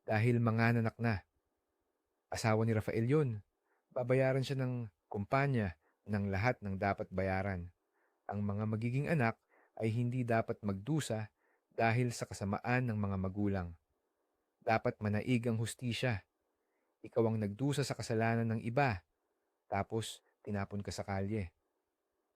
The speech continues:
Pagkatapos, nang si Clara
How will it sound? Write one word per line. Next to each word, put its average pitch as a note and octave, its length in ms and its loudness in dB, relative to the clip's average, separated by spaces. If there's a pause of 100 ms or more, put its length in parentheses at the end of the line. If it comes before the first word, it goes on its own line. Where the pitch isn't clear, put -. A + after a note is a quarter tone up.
(160)
Pagkatapos, A2+ 800 -4 (480)
nang G#2+ 160 -8
si - 160 -12
Clara B2 480 -2